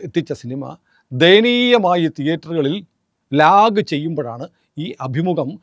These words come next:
സത്യത്തിൽ പൃഥ്വിരാജിനെ പ്രൊമോട്ട് ചെയ്യാൻ, ഈ സിനിമയെ പ്രൊമോട്ട് ചെയ്യാൻ വേണ്ടിയുള്ള അഭിമുഖമാണ്. അതിനകത്ത് ലേഖകൻ ചോദിക്കുന്നുണ്ട്, "ലൂസിഫർ ത്രീ വരുമോ?"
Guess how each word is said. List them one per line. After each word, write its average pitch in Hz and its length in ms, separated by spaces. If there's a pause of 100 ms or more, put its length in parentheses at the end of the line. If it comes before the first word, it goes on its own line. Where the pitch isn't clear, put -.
(220)
സത്യത്തിൽ 170 380
പൃഥ്വിരാജിനെ 170 600
പ്രൊമോട്ട് 156 320
ചെയ്യാൻ, 160 260
ഈ 156 60
സിനിമയെ 156 460
പ്രൊമോട്ട് 156 320
ചെയ്യാൻ 160 200
വേണ്ടിയുള്ള 156 340
അഭിമുഖമാണ്. 135 440
അതിനകത്ത് 151 380 (340)
ലേഖകൻ 220 480 (100)
ചോദിക്കുന്നുണ്ട്, 117 580 (1200)
"ലൂസിഫർ 196 440 (120)
ത്രീ 147 140 (800)
വരുമോ?" 135 340